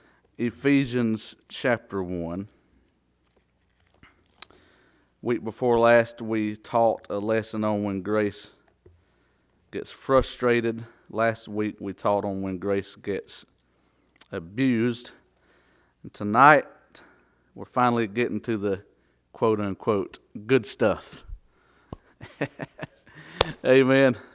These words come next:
Yes, sir. When grace gets embraced. You see, you gotta understand the ground rules of grace to appreciate it and to benefit from it at maximum capacity.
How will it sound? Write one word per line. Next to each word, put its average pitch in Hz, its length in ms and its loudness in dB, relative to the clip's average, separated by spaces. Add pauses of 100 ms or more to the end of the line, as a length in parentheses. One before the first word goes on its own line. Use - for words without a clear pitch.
(140)
Yes, 123 280 0
sir. 98 180 -8 (560)
When 123 240 0
grace 156 480 8
gets 135 680 4 (680)
embraced. 127 760 2
You 120 80 -8
see, 170 320 2 (420)
you - 80 -16
gotta 185 220 0
understand 147 480 2
the 120 60 -2
ground 120 380 2
rules 110 300 -2
of 90 140 -8
grace 107 640 -2 (1400)
to 117 100 -6
appreciate 110 600 0
it - 180 -8
and 104 200 -10
to 107 60 -10
benefit 110 560 -4
from 98 280 -6
it - 160 -12
at 98 160 -6
maximum 92 640 -6 (120)
capacity. 98 800 -4